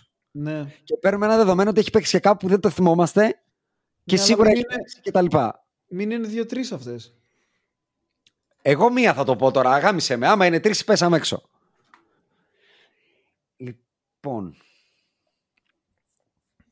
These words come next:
Speaker 2: Λοιπόν, είναι τέσσερις. Μου ήρθε κι άλλη μία. Φιλαδέλφια, ρε μαλάκα. Είναι ο ψηλός του Άιβερσον.
Speaker 1: Με τον Chris Webber.
Speaker 2: Ο ψηλός του Άιβερσον, ρε μαλάκα. Ποιος
Speaker 1: Ε,
Speaker 2: είναι;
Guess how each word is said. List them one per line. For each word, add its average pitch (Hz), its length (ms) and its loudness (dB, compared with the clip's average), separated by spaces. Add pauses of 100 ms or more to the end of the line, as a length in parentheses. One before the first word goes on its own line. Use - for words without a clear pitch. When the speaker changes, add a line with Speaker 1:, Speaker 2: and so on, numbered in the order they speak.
(1900)
Speaker 2:
Λοιπόν, 147 260 2
είναι 175 120 0
τέσσερις. 139 680 -4
Μου 135 160 -2
ήρθε 147 140 -2
κι 151 80 0
άλλη 147 140 2
μία. 139 400 0
Φιλαδέλφια, 156 520 0
ρε 90 60 -2
μαλάκα. 98 440 -2 (540)
Είναι 160 160 2
ο 180 40 0
ψηλός 180 280 0
του 190 140 2
Άιβερσον. 110 440 -2 (1400)
Speaker 1:
Με 160 160 -12
τον 147 400 -8
Chris 147 200 -10
Webber. 139 300 -8 (520)
Speaker 2:
Ο 127 80 -2
ψηλός 156 380 0
του 151 140 0
Άιβερσον, 139 480 0
ρε 92 60 -2
μαλάκα. 92 320 -2
Ποιος - 200 -6
Speaker 1:
Ε, - 60 -8
Speaker 2:
είναι; 98 260 -6